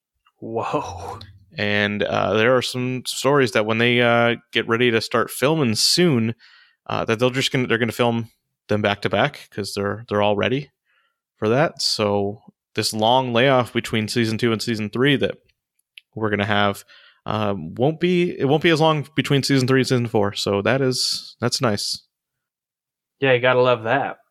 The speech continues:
Speaker 2: Yeah.
Speaker 1: It's a fun show.
Speaker 2: Yeah, and it, and it left us, left us hanging there. Like, there's things, uh, out there in the open we don't know. I, I, I'll need to go <laughs> rewatch,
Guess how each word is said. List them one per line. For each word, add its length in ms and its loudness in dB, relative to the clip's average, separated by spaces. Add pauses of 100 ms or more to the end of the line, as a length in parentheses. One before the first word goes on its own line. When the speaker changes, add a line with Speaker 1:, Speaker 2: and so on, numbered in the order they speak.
(280)
Speaker 2:
Yeah. 240 -2 (260)
Speaker 1:
It's 80 -4
a 60 2
fun 240 0
show. 300 0 (800)
Speaker 2:
Yeah, 200 4
and 100 2
it, 120 2
and 140 2
it 120 2
left 280 2
us, 400 0
left 200 -2
us 100 0
hanging 300 0
there. 320 -4
Like, 180 -14
there's 360 -6 (1200)
things, 340 0
uh, 420 0
out 200 -2
there 140 2
in 80 0
the 80 0
open 240 -2
we 120 -4
don't 220 -4 (320)
know. 200 -4
I, 160 2
I, 140 0 (240)
I'll 120 2
need 180 2
to 60 0
go 200 4
<laughs> 0 -
rewatch, 720 -2